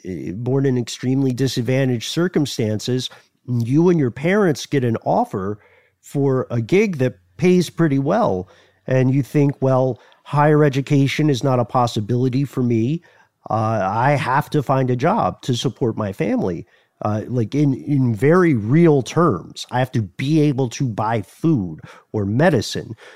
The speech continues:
So I'll take this job. I'll travel to this factory. They say they're going to give me an education as well. This will be a step up in life for me. But then you're in coerced factory labor and you are kept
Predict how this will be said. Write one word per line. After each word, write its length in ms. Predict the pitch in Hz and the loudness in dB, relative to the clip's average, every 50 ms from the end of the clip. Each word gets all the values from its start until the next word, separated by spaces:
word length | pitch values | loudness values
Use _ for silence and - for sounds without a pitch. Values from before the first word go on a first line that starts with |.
| - _ | -20 _
So 240 | - - 180 160 - - | -2 0 2 2 2 2
I'll 160 | 139 196 226 | 2 2 2
take 260 | - - 185 - - | 2 0 0 0 0
this 160 | - 123 - | -4 -6 -6
job. 400 | - - 95 82 90 101 101 - - - | -4 -6 -6 -4 -2 -4 -4 -4 -2 0
I'll 160 | 131 151 147 | 0 0 0
travel 560 | - - - 160 143 143 151 143 147 151 135 | -2 -4 -2 0 2 2 2 0 0 -4 -4
to 200 | - - 147 127 | -4 -4 -4 -4
this 280 | 117 113 107 98 - - | -2 -4 -6 -6 -4 -4
factory. 640 | 156 165 196 208 - - - 92 85 80 87 - _ _ _ - - _ _ - | -2 -2 -2 -2 -6 -10 -10 -8 -8 -10 -12 -16 _ _ _ -20 -20 _ _ -12
They 220 | 107 101 139 196 226 | -2 2 2 2 2
say 260 | - - 160 139 131 | 2 2 2 2 2
they're 160 | 123 127 123 | 2 2 0
going 300 | 113 113 123 123 123 131 | 2 0 0 0 0 0
to 80 | 120 110 | -2 -2
give 200 | 104 135 131 131 | -2 -2 0 0
me 180 | 139 131 135 | 0 0 2
an 80 | 131 123 | 2 2
education 760 | 120 131 120 127 113 - 175 214 247 - - - 85 85 95 - | 0 0 -2 -4 -4 -2 -2 -2 -2 -4 -6 -10 -10 -12 -12 -8
as 220 | 101 110 104 107 | -6 -6 -4 -4
well. 400 | 101 147 196 202 113 85 143 - | -2 0 0 0 0 -2 -4 -4
This 220 | - 123 127 - 143 | -6 -6 -4 -4 -4
will 60 | 131 | -4
be 200 | 120 139 135 131 | -2 -2 -2 -2
a 60 | 117 | -2
step 340 | - - - - 147 151 - | -2 -4 -2 -2 -2 0 0
up 160 | 147 131 - | -2 -2 -2
in 80 | 131 107 | -4 -4
life 260 | 110 131 151 160 156 | 0 0 0 0 -2
for 160 | - - 95 | -4 -10 -8
me. 220 | 85 82 78 76 - - - - - - _ _ _ _ _ _ _ | -8 -8 -10 -12 -18 -20 -20 -20 -20 -20 _ _ _ _ _ _ _
But 220 | - 120 117 117 - | 0 0 0 2 2
then 400 | 135 131 127 127 131 135 135 - _ | 2 4 4 4 2 0 0 -4 _
you're 220 | - 123 127 123 131 | -6 -2 0 2 2
in 280 | 127 120 127 127 123 | 4 4 2 2 0
coerced 640 | 110 - - 135 123 131 135 139 131 - - - - | -2 -2 -2 0 2 2 2 2 0 -2 -8 -14 -14
factory 540 | - - 143 127 131 123 - - 131 127 123 | -4 -2 0 0 0 -2 -4 -4 -4 -4 -2
labor 480 | 113 120 143 175 185 - 92 85 82 _ _ _ _ _ _ _ - - | -2 0 0 0 0 -2 -6 -8 -8 _ _ _ _ _ _ _ -4 0
and 320 | 127 131 131 127 127 117 | 2 2 2 2 2 0
you 160 | 123 131 127 | 0 2 2
are 100 | 123 117 | 0 0
kept 380 | 113 - - 156 139 - - | -2 -2 0 0 0 0 -2